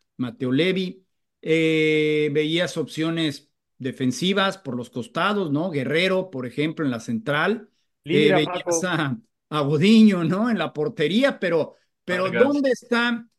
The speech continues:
Speaker 1: esa, esa herramienta que te puede resultar un revulsivo para cambiarte las cosas, entrar y, y realmente hacer que Cruz Azul, eh, termine por ganar los partidos o por mejorar? Y de acuerdo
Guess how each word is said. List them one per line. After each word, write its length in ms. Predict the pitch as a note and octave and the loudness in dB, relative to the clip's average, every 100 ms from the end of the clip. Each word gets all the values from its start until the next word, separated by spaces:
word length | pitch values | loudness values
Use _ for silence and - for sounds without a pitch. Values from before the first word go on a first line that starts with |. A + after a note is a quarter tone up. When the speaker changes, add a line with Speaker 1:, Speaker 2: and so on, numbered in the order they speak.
| _ | _
Speaker 1:
esa, 460 | F3 G3 G3 A3 G#3+ | -4 -4 0 -2 0
esa 320 | G#3+ A3 A3+ | 0 0 0
herramienta 680 | G#3+ F#3 F3+ F#3+ G3 A3 G3+ | 0 -2 -4 -8 -8 -6 -6
que 100 | E3 | -4
te 160 | C#3 D3+ | -4 -4
puede 460 | - F#3 F3+ F3+ | -2 -4 0 0
resultar 600 | D#3+ D3 D3+ C#3 E3+ E3 | 0 0 -4 -6 -4 -4
un 100 | F3+ E3+ | -2 -2
revulsivo 920 | D#3+ D3+ C#3 - F3+ E3 F#3 A3 _ _ _ | -2 -2 -6 -6 -4 -4 -4 -8 _ _ _
para 240 | - D3+ C#3+ | -4 -2 -2
cambiarte 520 | D3 D3+ F3 F#3+ G3 | -2 0 0 0 -2
las 200 | E3 C#3+ | -2 -2
cosas, 440 | D#3+ E3 F#3 F3+ | -2 -2 -2 -4
entrar 440 | D3 C3+ D#3 D3+ F3 | -4 -2 -2 -2 -2
y, 300 | D#3+ A2+ - _ | -4 -6 -8 _
y 120 | B2+ | -6
realmente 800 | B2+ D#3 D#3 D3+ D3+ D3+ D#3 C#3+ | 0 0 0 -2 -4 -2 0 0
hacer 420 | B2 A#2 D#3 D#3 - | -2 -4 0 0 -2
que 160 | D3+ | -8
Cruz 220 | - B2 | -10 -10
Azul, 580 | B2 A2+ C#3+ D3+ C3+ - _ _ - | -10 -4 0 2 0 -6 _ _ -6
eh, 500 | C3+ B2+ A#2+ A#2 - _ - | -4 -2 -4 -6 -10 _ -2
termine 380 | C#3+ D3 D#3+ D#3+ | 0 2 0 -2
por 180 | C#3+ | -4
ganar 200 | B2 C#3+ | -4 -2
los 120 | D#3 D3 | -2 -2
partidos 600 | D3+ C#3+ A3+ A3 C#3 - | -6 0 0 2 0 -4
o 100 | C#3 | -10
por 140 | C#3 C3 | -6 -4
mejorar? 500 | C3 D3 E3 B2+ - _ _ - | -2 0 0 0 -8 _ _ -6
Y 200 | F3 F3 | -4 0
de 100 | F#3+ | 0
acuerdo 800 | F#3 A3+ C4 C4+ C4+ C4+ - | 0 2 4 4 2 2 -4